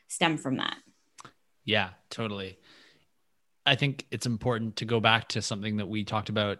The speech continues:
Speaker 2: in a few episodes back with the seven, seven, seven attitudes of job seekers, right? Like, as soon as you start grounding yourself in these kinds of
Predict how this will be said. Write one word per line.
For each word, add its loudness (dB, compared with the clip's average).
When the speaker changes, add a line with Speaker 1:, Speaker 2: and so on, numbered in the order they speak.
Speaker 2:
in -2
a -8
few 2
episodes -2
back 0
with -2
the -12
seven, 0
seven, -6
seven 2
attitudes 0
of -8
job -2
seekers, -4
right? 4
Like, -4
as -2
soon 0
as 0
you 0
start 0
grounding 2
yourself 0
in -2
these -2
kinds 0
of -8